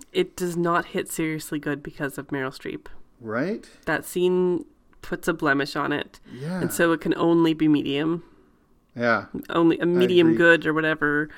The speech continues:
Speaker 2: I
Speaker 1: we would
Speaker 2: feel
Speaker 1: wanna
Speaker 2: a
Speaker 1: call
Speaker 2: bit,
Speaker 1: it, but
Speaker 2: I feel a bit like with Paddington One,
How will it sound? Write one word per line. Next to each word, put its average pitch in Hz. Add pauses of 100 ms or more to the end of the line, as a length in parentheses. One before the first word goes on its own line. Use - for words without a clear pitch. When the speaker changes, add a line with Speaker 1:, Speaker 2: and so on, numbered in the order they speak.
(120)
Speaker 2:
I -
Speaker 1:
we 160
would 156
Speaker 2:
feel 151
Speaker 1:
wanna 143
Speaker 2:
a -
Speaker 1:
call 160
Speaker 2:
bit, -
Speaker 1:
it, -
but - (300)
Speaker 2:
I 127
feel 185
a 175
bit 165
like 151
with -
Paddington 131
One, 101